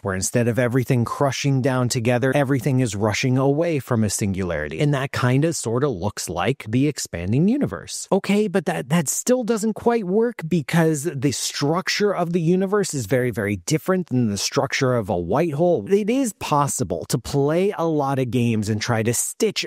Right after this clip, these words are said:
on the, the geometry of the universe inside of a, of a white hole solution. You can do it. It's a little ugly. But the main problem is, is that we can't form white holes. If you try to form a white hole, it just, just collapses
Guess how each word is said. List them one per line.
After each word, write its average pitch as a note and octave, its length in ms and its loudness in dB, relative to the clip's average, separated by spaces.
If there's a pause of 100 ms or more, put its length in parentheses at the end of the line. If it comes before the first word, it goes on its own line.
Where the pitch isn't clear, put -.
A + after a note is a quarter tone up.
on D#3 320 2
the, B2+ 160 2
the A2+ 180 0
geometry C#3 800 2
of A#2+ 120 -2
the A2+ 80 0
universe C#3 500 2
inside C#3+ 580 0
of A2 160 -2
a, F#2+ 160 -4 (300)
of A2+ 100 2
a G#2+ 80 2
white C3 360 0
hole D3+ 280 0
solution. D#3+ 560 0
You B3 160 2
can B3 240 0
do D#3 220 2
it. E3+ 60 -4
It's E3+ 200 -2
a A3 60 2
little G#3+ 380 0 (180)
ugly. A#2+ 320 2
But A3 200 -2
the G#3+ 160 0
main G#3+ 360 2
problem D3 440 2
is, C#3 320 2
is B2 120 -2
that E3 140 0
we D#3 100 2
can't E3+ 340 -2
form D#3+ 560 0
white G#2+ 320 0
holes. - 520 -8
If - 60 -4
you B2 80 2
try D#3+ 320 0
to E3 80 2
form C#3+ 280 2
a C3 60 2
white A2+ 240 0
hole, A#2+ 220 2
it A#2 80 2
just, - 340 0
just G#2 300 -4
collapses - 800 -2